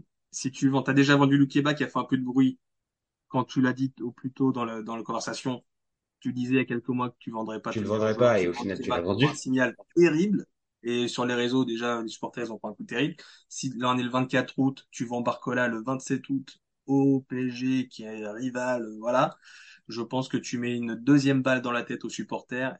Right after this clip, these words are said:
Speaker 1: et ça fait un peu beaucoup, sachant le début de saison est catastrophique. Et tu joues le P S G dans deux journées.
Speaker 2: Et c'est ce que j'allais te dire en plus.
Speaker 1: <laughs>
Speaker 2: Et là, fr-, franchement, tu me l'as, tu me l'as chopé. J'allais te dire en plus,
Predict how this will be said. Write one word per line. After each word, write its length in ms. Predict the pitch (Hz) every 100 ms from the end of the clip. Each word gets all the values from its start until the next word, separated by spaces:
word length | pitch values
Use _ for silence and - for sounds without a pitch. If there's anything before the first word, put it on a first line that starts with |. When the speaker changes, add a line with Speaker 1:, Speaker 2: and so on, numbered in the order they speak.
| -
Speaker 1:
et 360 | 113 110 110
ça 160 | 104 104
fait 120 | -
un 80 | 110
peu 120 | 117
beaucoup, 280 | 120 117 139
sachant 300 | 131 113 120
le 60 | 113
début 180 | 113 104
de 60 |
saison 300 | 110 117 131 104
est 220 | 113 - _
catastrophique. 880 | 113 - 123 - 113 - 147 147 - _ _ _ _ _
Et 60 | 135
tu 160 | 143
joues 120 | 139 175
le 60 |
P 120 | 147
S 60 | 139
G 100 | 165
dans 120 | 151
deux 140 | 139 147
journées. 460 | 151 160 143 143
Speaker 2:
Et 40 | 143
c'est 200 | 131 139
ce 80 | 143
que 100 | 143
j'allais 240 | 147 143
te 80 | 151
dire 240 | 143 160
en 120 | 147 135
plus. 260 | - -
Speaker 1:
<laughs> 0 |
Speaker 2:
Et 120 | 110 123
là, 160 | 147
fr-, 260 | 147 - 143
franchement, 380 | 131 180 190 196
tu 140 | 190
me 80 | 156
l'as, 300 | 160 160 135
tu 120 | 139
me 80 | 139
l'as 80 | 147
chopé. 340 | 160 156 202
J'allais 200 | 165 139
te 80 | 147
dire 200 | 147 147
en 140 | 165
plus, 420 | 165 165 214 220